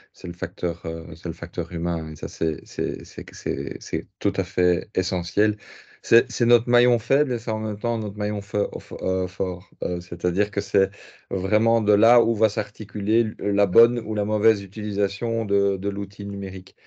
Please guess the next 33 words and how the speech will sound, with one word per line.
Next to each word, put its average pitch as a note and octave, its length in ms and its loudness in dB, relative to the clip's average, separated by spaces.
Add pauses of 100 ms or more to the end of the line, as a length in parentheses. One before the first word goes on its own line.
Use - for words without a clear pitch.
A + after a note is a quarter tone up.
(460)
Et, A2 220 6
euh, A2 300 6
dans G#2+ 260 -2
la A#2 140 2
question, A2+ 960 -2
euh, G#2 260 -6 (260)
que A2+ 60 -6
vous G#2 160 -4
posiez, A2 680 2 (100)
euh, G2 320 4
c'est, G2 320 -2
je - 100 -14
faisais A2+ 220 0
référence A2 580 -2
un G#2+ 120 -6
petit G#2 120 -14
peu A#2+ 140 -6
au A2 160 0
mode G#2+ 340 2
d'apprentissage G2+ 800 -4
et F#2+ 40 -8
de F#2+ 100 -6
fonctionnement, G#2 720 -4 (320)
notamment G2+ 380 2
du G#2+ 160 0
M G2+ 220 0
I F#2 180 -4
T, A2+ 320 -2 (360)
où, A2 340 4
euh, G2 600 4
très A#2 180 -2
clairement, A2 600 -2 (400)
euh, G2+ 580 2